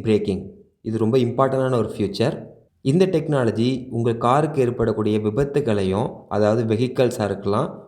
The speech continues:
மக்களா இருக்கலாம், இல்ல ஏதாச்சும் ஒரு ஆப்ஜெக்டா இருக்கலாம், அது கூட ஏற்பட போற மோதல்களை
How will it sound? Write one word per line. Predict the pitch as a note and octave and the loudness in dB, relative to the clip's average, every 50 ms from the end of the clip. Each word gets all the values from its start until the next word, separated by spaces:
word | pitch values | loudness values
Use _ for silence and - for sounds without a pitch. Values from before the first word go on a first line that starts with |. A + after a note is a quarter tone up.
| - - G2+ G#2 | -12 -4 -4 -4
மக்களா | G#2 - - C#3+ C3 A#2+ A2 G#2+ | -4 0 0 2 2 4 2 0
இருக்கலாம், | G2 G2 G2+ G#2 C3+ - - - | 0 0 0 0 0 -2 -4 -2
இல்ல | A#2+ A2 G#2+ G#2 | 0 2 2 2
ஏதாச்சும் | G#2 G2+ - - C3+ A#2 | 2 0 2 2 2 2
ஒரு | G#2 G2 A#2 | 2 2 2
ஆப்ஜெக்டா | C3+ C#3+ C#3+ C3 - - A2 G2 G2 | 0 2 0 0 0 0 0 0 0
இருக்கலாம், | F#2+ - G2+ G2 - D2+ - - - - _ - - | -2 -2 -2 -2 -2 -4 -8 -14 -20 -20 _ -6 -2
அது | A#2+ B2 B2+ | -2 0 2
கூட | D3 D#3+ D#3 D3 D3 | 2 2 2 2 0
ஏற்பட | C3+ - C#3 C3 B2 | 0 0 0 0 0
போற | B2 A2+ A2+ A#2+ G2+ G2 | 0 0 0 0 0 0
மோதல்களை | G#2+ A#2+ D3 D3+ D#3+ D3 A#2+ A#2 A2+ | 2 2 4 4 2 2 2 0 0